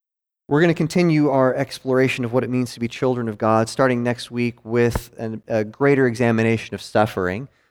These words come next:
uh, because Paul does go into that in greater detail. But as we go throughout our week, I want us to take very seriously what it means to be children of God Almighty.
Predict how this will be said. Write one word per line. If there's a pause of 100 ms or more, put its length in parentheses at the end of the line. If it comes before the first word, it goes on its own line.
(140)
uh,
because
Paul
does
go
into
that
in
greater
detail. (460)
But
as
we
go
throughout
our
week,
I
want
us
to
take
very
seriously
what
it
means
to
be
children
of
God
Almighty.